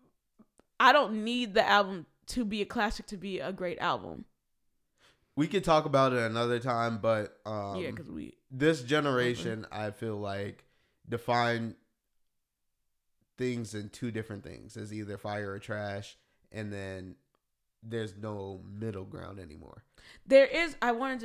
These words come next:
Speaker 1: to, we need to start rating albums. Like, almost how we do our shoes.
Speaker 2: Yeah.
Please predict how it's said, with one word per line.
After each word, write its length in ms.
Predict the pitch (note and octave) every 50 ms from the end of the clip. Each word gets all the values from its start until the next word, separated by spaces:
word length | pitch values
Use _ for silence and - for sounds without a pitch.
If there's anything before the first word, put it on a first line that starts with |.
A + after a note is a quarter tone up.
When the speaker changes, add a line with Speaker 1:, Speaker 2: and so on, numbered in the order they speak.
| G#3 -
Speaker 1:
to, 60 | -
we 100 | G3 A3+ A3
need 120 | A#3+ A#3
to 60 | A3+
start 320 | A3 - - G3 G3 D#3+ D3+
rating 320 | F3+ F3+ E3+ C#3+ C#3+ D#3+
albums. 500 | B2+ A#2+ A#2+ - - - - - - - - _ _ - - - - - - - - - - _ _ - - - - - - - _ - -
Like, 260 | G3 G#3+ G#3+ G#3+ G#3+ -
almost 260 | F#3+ G#3 G#3 A3 A3+
how 80 | A3+ G3
we 80 | G3
do 140 | G3 F#3 F#3
our 100 | F#3 F#3+
shoes. 400 | G3 - A3 G3+ G3+ G3+ - - _ _ -
Speaker 2:
Yeah. 220 | A2+ A2 F#2+ E2+